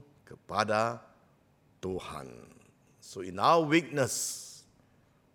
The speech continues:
we cry out to God. Ya, di saat-saat kita lemah,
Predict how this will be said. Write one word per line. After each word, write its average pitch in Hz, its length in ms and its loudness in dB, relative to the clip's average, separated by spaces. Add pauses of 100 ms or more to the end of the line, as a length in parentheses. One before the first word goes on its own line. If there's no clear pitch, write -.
we 80 160 -16
cry 98 320 -4
out 92 180 -4 (320)
to - 140 -20
God. - 280 -18 (1300)
Ya, 87 240 -10
di 87 140 -10
saat-saat 90 720 -4
kita 87 320 -12 (1040)
lemah, 90 400 -8